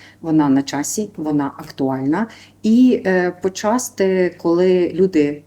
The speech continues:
стикаються із конкретними прикладами, е, з конкретним вирішенням проблеми,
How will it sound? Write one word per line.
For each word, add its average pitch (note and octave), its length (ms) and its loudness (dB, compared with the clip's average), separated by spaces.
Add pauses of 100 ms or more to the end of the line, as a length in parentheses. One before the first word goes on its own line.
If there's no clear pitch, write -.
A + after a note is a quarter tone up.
(140)
стикаються D#3 600 -4
із D#3 300 -6
конкретними D#3 880 -2
прикладами, E3+ 760 -4 (360)
е, E3+ 160 -2
з E3+ 200 -2
конкретним E3 680 -2
вирішенням D3 500 -2
проблеми, A#3 680 2